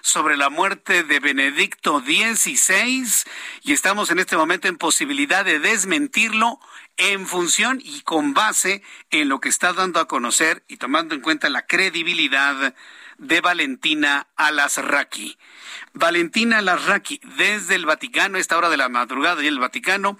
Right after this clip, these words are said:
está desmintiendo la información sobre la posible muerte de Benedicto dieciséis. Esta se dio a conocer a través de un sitio falso que habría creado el periodista Tommaso De Benedetti.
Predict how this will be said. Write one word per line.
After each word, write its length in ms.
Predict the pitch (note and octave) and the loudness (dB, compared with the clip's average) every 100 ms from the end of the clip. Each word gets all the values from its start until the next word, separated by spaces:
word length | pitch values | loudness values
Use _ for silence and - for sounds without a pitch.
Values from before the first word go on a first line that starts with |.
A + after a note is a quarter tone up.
| - - - - | -12 -18 -10 -2
está 420 | E3 D#3+ - G#3+ | 0 2 2 0
desmintiendo 1400 | F#3 F#3+ F3 E3+ F3 F3 E3 D3+ F#3+ A3 A3+ G3+ A#3 A#3 | 2 0 0 0 0 2 0 0 0 0 -2 0 0 0
la 160 | - D#3+ | 0 0
información 720 | D#3 D#3 C#3 C#3 - F3+ D3+ | 0 0 0 0 0 0 0
sobre 340 | - F3 D3 | 0 0 2
la 160 | C3+ C3 | 0 -2
posible 380 | C3+ - F#3+ D#3 | -2 -2 0 0
muerte 560 | C#3+ E3+ - F3 D#3+ - - - | 2 0 0 0 0 -4 -16 -8
de 160 | - C3+ | -2 0
Benedicto 720 | C3 B2+ C3 F3 - D3+ A#2 | 0 0 0 -2 -2 -4 -2
dieciséis. 1200 | B2 F3+ A3 - C4+ - G#3 B3+ C4 A#3 - - - - - - - - - - | 0 0 2 0 0 2 2 0 -2 0 -2 -2 -8 -20 -20 -20 -20 -20 -16 -4
Esta 260 | E3+ F#3 | -2 0
se 100 | E3 | 2
dio 100 | D#3+ | 2
a 40 | F3 | 0
conocer 320 | D#3+ C#3+ E3+ | 0 2 0
a 60 | |
través 420 | D#3+ C#3+ D3+ E3 C#3+ | 0 0 0 0 0
de 60 | |
un 100 | D#3+ | 2
sitio 580 | D3 F3 - D#3+ C#3 C3 | 2 0 -2 -2 -2 -4
falso 760 | - - A3 B3 G#3 G#3 A3+ D#4 - - - - - | -8 -2 0 0 0 0 0 -2 -12 -20 -20 -20 -4
que 140 | E3 | 0
habría 380 | D#3 D#3 G#3 G#3 | 0 0 -2 -2
creado 480 | E3+ E3 F3+ F#3 F#3+ | 0 2 2 0 -4
el 220 | E3 D#3 | -4 -2
periodista 640 | - D3 D#3 F#3 - F#3 - | -2 -2 -2 -2 -2 -2 -4
Tommaso 680 | - B2+ D3 D3+ - D3 D3 B2+ | -6 -2 0 0 0 -2 -4 -2
De 140 | D3+ | 0
Benedetti. 540 | D3 C#3+ C3 B2+ G#2+ | 2 2 2 -2 -8